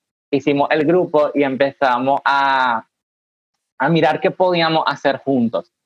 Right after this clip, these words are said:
aparte de solamente compartir, sino buscar como un mismo horizonte. Y en ese momento se nos ocurrió crear una campaña mensual, o sea, cada mes hicimos una campaña en común. Entonces, y fue como que cada mes teníamos un tema.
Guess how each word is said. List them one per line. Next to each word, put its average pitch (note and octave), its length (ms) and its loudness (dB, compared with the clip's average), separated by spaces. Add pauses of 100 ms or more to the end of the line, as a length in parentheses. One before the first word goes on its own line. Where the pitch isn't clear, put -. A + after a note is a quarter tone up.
aparte C#3 460 0
de D#3 140 0
solamente C#3+ 800 0
compartir, C3+ 680 -2
sino C3+ 420 -2 (200)
buscar D3+ 440 0
como D#3+ 220 0
un D#3 100 0
mismo D3+ 260 0
horizonte. B2+ 600 -2 (260)
Y C#3+ 80 0
en C#3+ 140 0
ese C#3+ 140 0
momento D#3+ 360 0
se E3 140 -2
nos D3+ 120 -2
ocurrió D3+ 580 0
crear C3+ 360 2
una C#3+ 200 -2
campaña C#3+ 520 0
mensual, C#3+ 720 -2 (460)
o C3+ 80 2
sea, C3+ 240 0
cada D#3 280 0
mes F3 340 -2
hicimos C#3+ 340 0
una D3+ 200 0
campaña C3+ 340 -2
en C#3+ 80 -2
común. B2+ 500 -2
Entonces, B2 300 -4
y D3 60 0
fue C#3 180 0
como D#3 220 -2
que D#3 100 -2
cada D3 220 0
mes D#3 260 -4
teníamos C3 380 -2
un B2 160 -2
tema. A#2 320 -4